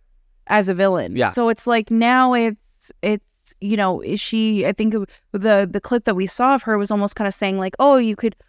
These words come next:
Speaker 1: look at these two projects as kind of existing in, like, parallel versions of this character dealing with grief.
Speaker 2: Right.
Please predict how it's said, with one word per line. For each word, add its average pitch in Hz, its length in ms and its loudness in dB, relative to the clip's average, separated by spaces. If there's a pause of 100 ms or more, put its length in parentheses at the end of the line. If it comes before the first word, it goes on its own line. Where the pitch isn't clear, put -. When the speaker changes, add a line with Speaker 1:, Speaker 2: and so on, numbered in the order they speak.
(160)
Speaker 1:
look 226 240 2
at 240 60 -8
these 247 160 -2
two 233 140 -4
projects 254 440 0
as 208 80 -4
kind 220 200 -2
of 202 60 0
existing 208 460 -4
in, 202 100 0
like, 190 200 -4
parallel 196 800 0 (300)
versions 208 560 0
of 190 160 2
this 202 220 -4
character 208 460 -2
dealing 190 260 -2
with 180 140 -6
grief. 214 440 0
Speaker 2:
Right. 92 300 -4